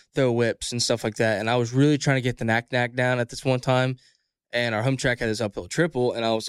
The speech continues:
always doing it on that 'cause you could really get in the air and have some air time. So I had enough hang time where I was, like, gonna try it.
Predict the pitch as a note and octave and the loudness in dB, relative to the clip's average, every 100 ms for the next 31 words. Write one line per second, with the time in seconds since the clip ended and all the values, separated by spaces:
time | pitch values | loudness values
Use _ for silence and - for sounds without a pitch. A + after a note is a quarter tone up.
0 | - C#3 E3+ F3 C#3 C#3+ C#3+ A#2+ A#2+ A2+ | -4 0 4 2 2 0 2 2 0 -2
1 | A#2+ B2 B2 A2 A2 B2+ A#2+ A#2 A#2+ G2+ | -6 -6 -4 -6 -4 0 2 2 0 -2
2 | F#2+ A2+ A2+ G2+ G#2+ G#2+ B2 A#2 G2+ A2+ | -2 -2 0 -2 -8 -6 -4 -4 -2 -2
3 | - A#2+ A#2 B2 _ _ _ _ _ _ | 0 0 0 -4 _ _ _ _ _ _
4 | _ _ - D3 D#3+ D#3+ - - - C#3 | _ _ 0 2 2 0 -4 -12 -6 -2
5 | E3+ D#3+ C#3+ C3 B2 B2 A#2 A#2 A#2+ G#2+ | 0 0 0 2 2 2 2 0 -2 0
6 | A#2 G#2+ B2+ B2 A2+ G2 | -2 -2 0 0 0 -4